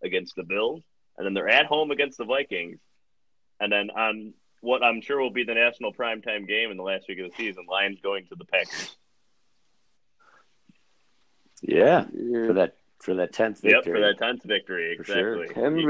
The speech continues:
Speaker 1: got
Speaker 3: victories.
Speaker 1: it.
Speaker 3: We're going to
Speaker 1: So I'm, I'm just saying. I mean, the Lions are underdogs this week at home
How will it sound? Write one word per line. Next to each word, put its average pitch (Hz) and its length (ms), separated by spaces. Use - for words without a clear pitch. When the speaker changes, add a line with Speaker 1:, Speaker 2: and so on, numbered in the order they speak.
Speaker 1:
got 98 160
Speaker 3:
victories. 120 180
Speaker 1:
it. - 40
Speaker 3:
We're 127 120
going 127 240
to 107 260
Speaker 1:
So 110 120
I'm, 160 220
I'm 156 300
just 180 260
saying. 156 360
I 127 120
mean, 127 200
the 127 80
Lions 147 380
are 143 100
underdogs 123 520
this 113 160
week 113 360
at 104 180
home 101 320